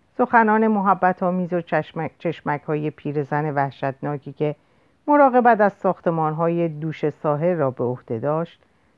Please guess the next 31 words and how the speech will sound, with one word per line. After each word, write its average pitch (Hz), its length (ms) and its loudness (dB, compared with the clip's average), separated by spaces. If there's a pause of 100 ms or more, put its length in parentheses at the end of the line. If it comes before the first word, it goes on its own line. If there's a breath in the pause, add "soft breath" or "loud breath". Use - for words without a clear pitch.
(140)
ناراحتش 190 680 4
کرد 165 280 -2
و 160 40 -4
شرم 131 380 -6
زده. 131 340 -12 (880)
به 320 100 -4
سرعت 262 380 6
از 214 200 4
آنجا 180 260 2
دور 156 280 -4
شد. - 200 -20 (800)
مردم 311 380 6
دیگر 262 260 6
معمولاً 208 640 4
به 190 100 2
زیبایی 175 540 2
چهره 156 360 -4
او 160 280 -2
اشاره 147 440 -2
نمی‌کردند 147 720 -8
و 113 60 -10
بنابراین 127 760 -4 (380 soft breath)
بیشتر 220 420 0
اوقات 165 500 0
به 147 80 -4
آسانی 165 520 -2
آن 208 200 -2
را 165 80 2
از 135 260 -2
یاد 143 260 -4
می‌برد. 120 380 -8